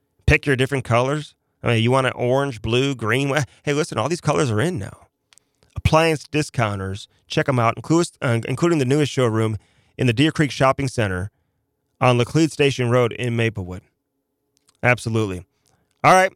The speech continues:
we appreciate John Forslund for joining us. The big man, Bernie Miklasz, is next. I'm Andy Strickland. As always, this has been Hockey Sense, brought to you by, brought to you by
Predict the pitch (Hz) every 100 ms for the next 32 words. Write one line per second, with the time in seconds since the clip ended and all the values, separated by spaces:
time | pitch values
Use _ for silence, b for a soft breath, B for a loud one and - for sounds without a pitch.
0 | - 165 165 185 - 175 170 165 151 170
1 | 175 165 147 139 160 160 160 160 - -
2 | _ _ _ _ - 127 180 160 170 160
3 | 151 165 151 165 165 170 143 110 123 147
4 | 160 143 139 143 135 123 - 147 160 127
5 | 160 160 160 147 135 117 135 127 143 160
6 | 147 135 - 147 165 156 139 123 117 117
7 | 113 _ _ _ _ _ _ _ _ _
8 | _ _ _ _ _ _ _ _ 113 165
9 | 220 - 170 147 131 127 127 127 123